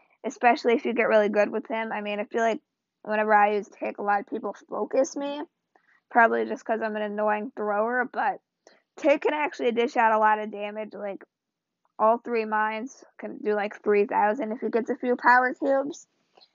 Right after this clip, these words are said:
which is a pretty solid amount. Like, three attacks, that's nine thousand if all the mines hit, and it can kinda just keep people away from going to the boss. I mean, I guess the reason he isn't up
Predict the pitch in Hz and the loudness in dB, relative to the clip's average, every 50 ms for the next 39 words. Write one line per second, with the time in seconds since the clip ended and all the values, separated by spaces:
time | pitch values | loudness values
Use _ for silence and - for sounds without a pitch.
0 | _ _ _ _ _ _ _ - 240 247 247 - - 269 269 262 285 285 - - | _ _ _ _ _ _ _ 2 4 4 4 4 2 2 2 4 2 0 0 -2
1 | 349 302 349 359 - - - 302 277 247 240 262 269 247 226 220 214 220 - _ | -2 -2 0 0 2 4 6 6 6 4 4 2 2 2 2 0 -6 -12 -14 _
2 | - 247 262 262 254 262 285 262 240 240 220 208 220 - 226 220 - - 208 208 | -12 -10 -8 -8 -8 -8 -8 -8 -6 -6 -6 -8 -8 -10 -12 -12 -12 -12 -8 -6
3 | 214 214 214 220 220 - - 220 220 226 226 - 220 220 220 262 247 226 233 226 | -4 -2 -2 -4 -6 -4 -2 0 0 0 -2 -4 -8 -10 -10 -8 -6 -6 -6 -6
4 | 226 226 226 - - 226 240 247 269 - 285 277 285 285 - 233 226 214 - - | -8 -8 -8 -6 -6 -6 -6 -8 -8 -4 -2 -2 -2 -2 -4 -8 -8 -10 -10 -12
5 | 220 220 - 254 233 233 226 220 - - - _ - - - 247 220 - - 262 | -12 -10 -10 -8 -6 -6 -4 -4 -6 -8 -12 _ -14 -6 -2 -2 -2 -2 -4 -6
6 | 233 226 - 226 220 220 214 220 220 214 226 226 220 220 208 202 220 214 214 - | -6 -4 -2 0 0 0 2 0 0 0 -2 -4 -6 -6 -2 -2 -2 -2 -2 -6
7 | - - 208 202 202 - - - 214 214 220 247 262 277 294 359 - - _ _ | -10 -12 -12 -12 -12 -10 -6 -2 2 4 6 6 6 4 0 -4 -6 -12 _ _
8 | _ _ _ _ _ _ _ _ _ _ _ _ _ _ _ _ _ - - - | _ _ _ _ _ _ _ _ _ _ _ _ _ _ _ _ _ -8 -2 0
9 | 247 254 285 285 277 277 285 285 294 - - 294 269 262 247 247 247 247 262 254 | 2 4 4 4 4 4 2 0 -2 -2 2 4 6 6 6 4 2 -2 -4 -4
10 | 254 254 247 240 247 247 311 - - - _ _ _ _ _ _ _ _ _ - | -6 -6 -6 -6 -6 -6 -8 -10 -14 -18 _ _ _ _ _ _ _ _ _ -6
11 | - 247 262 | -4 -4 -4